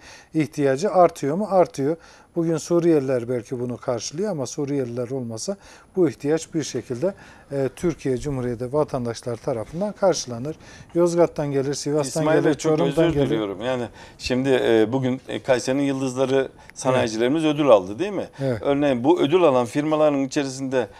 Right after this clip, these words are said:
Speaker 2: e, çalıştırabilirler de gayet normal. Bunda hiçbir sıkıntı
Speaker 1: Resmi
Speaker 2: yok.
Speaker 1: evrakla
Speaker 2: Yani,
Speaker 1: çalıştırabilirler.
Speaker 2: yani, e, bugün
Speaker 1: Çalışma
Speaker 2: en
Speaker 1: izni.
Speaker 2: fazla işçinin çalıştığı on iki bin, on üç bin işçi çalışan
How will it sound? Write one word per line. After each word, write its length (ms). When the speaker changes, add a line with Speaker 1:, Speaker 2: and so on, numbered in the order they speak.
Speaker 2:
e, 280
çalıştırabilirler 880
de 60
gayet 340
normal. 360
Bunda 200
hiçbir 200
sıkıntı 280
Speaker 1:
Resmi 160
Speaker 2:
yok. 100
Speaker 1:
evrakla 440
Speaker 2:
Yani, 120
Speaker 1:
çalıştırabilirler. 800
Speaker 2:
yani, 240
e, 640
bugün 300
Speaker 1:
Çalışma 460
Speaker 2:
en 60
Speaker 1:
izni. 100
Speaker 2:
fazla 420
işçinin 680
çalıştığı 420
on 100
iki 200
bin, 100
on 180
üç 180
bin 100
işçi 240
çalışan 460